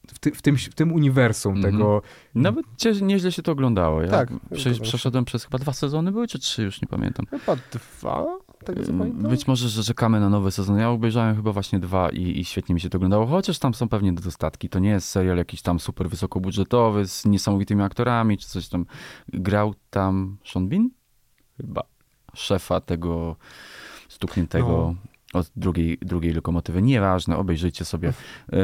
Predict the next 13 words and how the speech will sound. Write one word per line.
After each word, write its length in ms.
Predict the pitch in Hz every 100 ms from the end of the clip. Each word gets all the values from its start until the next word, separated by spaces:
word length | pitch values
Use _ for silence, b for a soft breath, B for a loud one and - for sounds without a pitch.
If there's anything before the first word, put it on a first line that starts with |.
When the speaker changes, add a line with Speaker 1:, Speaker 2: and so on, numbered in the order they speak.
| 95 92 -
Speaker 2:
e, 300 | 92 90 90 -
ale 180 | 95 95
obejrzałbym, 520 | 104 110 104 95 95
pomyślałem 400 | 110 101 107 101
sobie, 180 | - 95
zobaczyłem 360 | 92 95 101
Frostpunka, 480 | - 92 - 92 -
obejrzałbym 520 | - 87 95 95 87
sobie 260 | - 90 85
serial 300 | - 92 90
właśnie 320 | 87 - 90
o 180 | 76 82
społeczeństwie 760 | - - 92 - 101 95 -